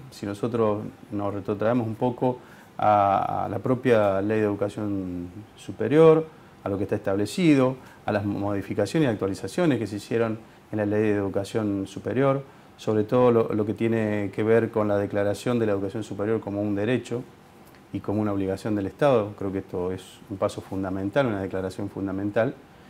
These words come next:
Y obviamente, debajo de eso, este, todas las diferentes posibilidades que se pueden estar dando, fundamentalmente en el sentido de asegurar,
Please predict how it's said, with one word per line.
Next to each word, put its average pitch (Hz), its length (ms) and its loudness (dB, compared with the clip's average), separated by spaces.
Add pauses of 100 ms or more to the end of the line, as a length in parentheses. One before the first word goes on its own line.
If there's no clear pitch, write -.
(160)
Y 127 60 4
obviamente, 139 680 6 (280)
debajo 117 640 4
de 131 180 4
eso, 156 420 2
este, 98 640 -2 (120)
todas 151 180 6
las 107 180 2
diferentes 131 540 0
posibilidades 117 560 -2
que 107 80 -4
se - 100 -12
pueden 110 260 0
estar 107 240 -2
dando, 117 380 2 (360)
fundamentalmente 143 1120 4
en 117 100 2
el 113 100 -2
sentido 123 480 2
de 120 340 0 (320)
asegurar, 113 760 2